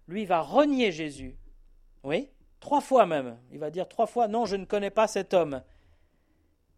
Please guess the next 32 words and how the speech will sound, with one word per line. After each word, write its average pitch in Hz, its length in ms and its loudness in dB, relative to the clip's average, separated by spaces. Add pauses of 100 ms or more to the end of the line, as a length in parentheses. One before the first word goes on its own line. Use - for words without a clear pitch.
(260)
Mais 170 120 -4
sa 180 160 2
vraie 165 200 2
motivation 190 580 -2
à 156 80 -4
Pierre, 156 280 -6
c'est 143 220 -8
quand 165 140 -6
même 156 200 -6
de 143 100 -10
suivre 151 440 -6
Jésus. 135 300 -8
C'est 220 160 2
le 214 120 4
seul 302 360 6
qui 240 100 0
a 214 60 6
eu 226 60 4
le 220 80 -2
courage 233 420 6
de 202 200 2
le 214 100 2
suivre, 233 400 -2
hein, 165 100 -6 (320)
pendant 208 240 6
son 208 160 -4
procès. 233 340 2
Tous 339 180 0
les 294 180 -2
autres 320 140 -6
sont 269 120 0
partis. 285 480 0